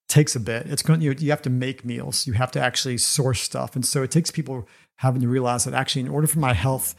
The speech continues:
if my health is really truly important to me, you know, am I, am I gonna just work out, you know, twenty minutes twice a week? Or am I gonna actually move more? Am I gonna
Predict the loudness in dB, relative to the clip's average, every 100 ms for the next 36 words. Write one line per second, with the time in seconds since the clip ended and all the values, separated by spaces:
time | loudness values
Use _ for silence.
0 | -14 -2 4 6 6 2 0 -2 0 2
1 | 2 0 -2 -4 -8 -10 -14 _ _ _
2 | _ _ _ 2 4 4 0 0 -2 -2
3 | -2 -4 -4 -4 -2 -2 2 2 0 -4
4 | -4 -2 0 2 0 -2 0 -2 0 6
5 | 6 6 4 2 2 0 0 -2 2 4
6 | 4 0 -4 -4 -4 -6 -8